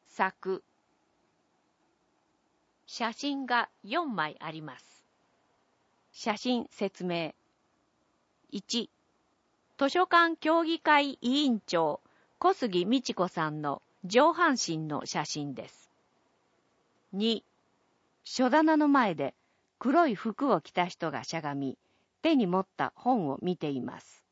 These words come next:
三、母親が膝の上の子供に絵本を見せながら、左横に並んで座っている女の子の方に顔を向けています。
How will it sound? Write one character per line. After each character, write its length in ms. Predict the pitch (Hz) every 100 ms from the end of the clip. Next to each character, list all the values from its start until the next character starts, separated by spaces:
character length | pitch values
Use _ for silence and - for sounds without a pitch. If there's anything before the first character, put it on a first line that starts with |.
| _ _ _ _ _ _ _ _ _ _
三、 440 | _ - 220 214 - _ _ _ _ _ _ _ _
母 380 | - 247 247 320
親 240 | 330 302 277
が 240 | 240 - _ _
膝 300 | 254 240 339
の 200 | 330 320
上 160 | 311
の 180 | 285 262
子 160 | - 254
供 240 | 254 247
に 240 | 233 220 -
絵 100 | 208
本 260 | 294 320
を 80 | 190
見 120 | 165
せ 160 | 165 175
な 140 | 170
が 120 | 151
ら、 140 | 135 120 _ _ _
左 420 | 247 269 294 294
横 240 | 269 233
に 240 | 233 220 - -
並 340 | 202 233 311
ん 20 | 302
で 120 | 294
座 240 | - 240
っ 80 | 254
て 200 | _ 220
い 140 | 220
る 180 | 196 196 _ _ _
女 360 | - 311 320 320
の 120 | 240
子 140 | -
の 100 | 170
方 240 | 156 185 165
に 240 | 147 131 _ _
顔 320 | - 247 254
を 100 | 233
向 160 | 165 170
け 120 | 180
て 140 | 165 151
い 120 | 139
ま 160 | 127 104
す。 200 | -